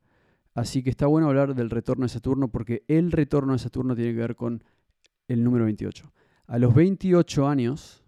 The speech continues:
si vos te-, si vos tenés veintiocho años, entonces Saturno vuelve al lugar a donde estaba cuando uno nació. Por ende, se cumple un ciclo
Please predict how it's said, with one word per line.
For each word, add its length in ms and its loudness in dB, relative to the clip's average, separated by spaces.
si 160 -8
vos 80 -2
te-, 180 -6
si 160 -6
vos 340 -2
tenés 220 -4
veintiocho 380 -2
años, 280 -2
entonces 560 -2
Saturno 880 2
vuelve 880 2
al 180 0
lugar 600 2
a 140 -2
donde 360 -2
estaba 760 -2
cuando 420 2
uno 300 4
nació. 720 0
Por 240 4
ende, 340 4
se 220 -4
cumple 600 2
un 180 0
ciclo 640 0